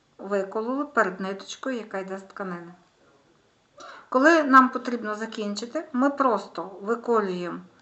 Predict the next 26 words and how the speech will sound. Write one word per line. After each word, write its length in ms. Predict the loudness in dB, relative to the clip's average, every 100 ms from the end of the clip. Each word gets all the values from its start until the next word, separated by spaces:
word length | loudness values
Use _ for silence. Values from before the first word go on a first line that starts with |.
| _ _ -20 -20 _ -4
ось 220 | -4 -4
сюди 360 | -8 -6 -4
на 120 | -4 -4
виворіт, 420 | -4 -6 -8 -8 -4
бачите, 360 | -4 -4 -14 -20 _
повернулися 720 | -6 -4 -4 -4 -4 -6 -12
сюди, 520 | -14 -14 -8 -6 -6 -8
щоб 200 | -10 -6
ми 120 | -6
закрили, 480 | -4 -4 -2 -4 -4
щоб 160 | -8 -6
у 20 |
нас 140 | -6
тут 180 | -6 -8
не 80 | -8
було 220 | -8 -12
порожнього 520 | -8 -4 -4 -6 -10
місця. 400 | -10 -12 -12 -14 -14 -18 -20 -4
Ось 160 | -4
тут, 220 | -4 -10 -12
щоб 180 | -8
не 80 | -8
було 260 | -6 -8 -8
порожнього 540 | -10 -8 -8 -10 -12
місця. 480 | -12 -14 -18 -16 -16 -16 _ _ _ _ _ _ _
Вкололи, 680 | -20 -12 -10 -6 -4 -4 -6